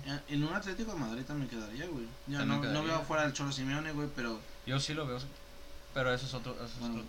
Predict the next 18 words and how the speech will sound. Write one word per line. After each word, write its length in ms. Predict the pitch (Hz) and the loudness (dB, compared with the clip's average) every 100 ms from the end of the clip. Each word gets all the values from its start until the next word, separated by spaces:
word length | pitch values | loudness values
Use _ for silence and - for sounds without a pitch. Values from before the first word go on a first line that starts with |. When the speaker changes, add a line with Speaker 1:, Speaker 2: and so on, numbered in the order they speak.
| - | -6
Speaker 2:
de 100 | 117 | -6
mí. 120 | 104 - - 127 | -6 -8 -8 -6
Speaker 1:
¿qué, 120 | 135 | -2
qué, 140 | 139 | 0
ya, 140 | 135 139 | 0 0
ya 160 | 147 | 0
lo 60 | 147 | 0
estás 180 | 156 156 | -2 -4
viendo 180 | 165 160 | -4 -4
neta 240 | 151 147 | -4 -4
fuera? 240 | 151 170 311 - - - - - | -4 -4 -4 -8 -10 -10 -12 -8
Speaker 2:
Yo 160 | 120 123 | -4 -4
creo 200 | - 120 | -4 -6
que 80 | 127 | -6
sí, 180 | - - | -8 -6
en 100 | 98 | -8
lo 60 | |
personal. 460 | 87 - - 101 - | -8 -10 -10 -10 -10